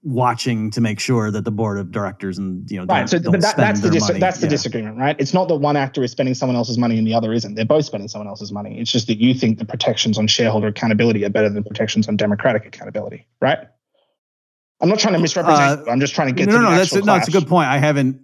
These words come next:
Speaker 1: I haven't had someone challenge me so well before on this issue, so, 'cause normally I'm speaking to Austrian crowd. <laughs> Uh, yeah, uh, right now with me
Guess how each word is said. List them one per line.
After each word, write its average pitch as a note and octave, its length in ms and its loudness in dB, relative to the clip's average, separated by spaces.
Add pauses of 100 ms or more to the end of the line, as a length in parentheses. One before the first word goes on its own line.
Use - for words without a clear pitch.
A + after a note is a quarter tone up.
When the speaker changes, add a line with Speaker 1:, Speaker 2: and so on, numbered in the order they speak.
Speaker 1:
I C3 100 -2
haven't C3+ 220 2
had B2+ 140 0
someone B2 200 2
challenge C3 320 2
me G#2+ 300 -2
so - 220 0
well A#2+ 200 4
before G#2 280 -4
on G2+ 60 -4
this G2 160 -4
issue, G2+ 260 -4
so, F#2 320 -2
'cause G#2+ 120 -6
normally G#2 220 -2
I'm F#2 60 -6
speaking F#2+ 300 -6
to F#2 360 -6
Austrian F#2 380 -8
crowd. B2 240 0 (280)
<laughs> F3 120 0 (440)
Uh, A2+ 360 2 (1000)
yeah, F#3 300 2 (180)
uh, G3+ 160 -6
right F#3+ 460 2
now E3 220 4
with C#3 180 0
me C#3 380 4